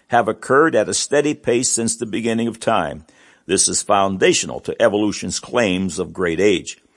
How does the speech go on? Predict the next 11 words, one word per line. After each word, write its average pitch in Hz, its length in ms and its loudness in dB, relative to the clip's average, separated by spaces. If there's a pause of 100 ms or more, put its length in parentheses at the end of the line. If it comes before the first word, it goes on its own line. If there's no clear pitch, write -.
(120)
Unfortunately 147 880 0
for 123 140 0
them, 127 300 2 (260)
there 87 160 0
were 85 180 -2
two 127 440 -4
instant 135 500 0
influxes 131 800 -2
of 87 120 -2
tremendous 165 680 2
energy 156 500 0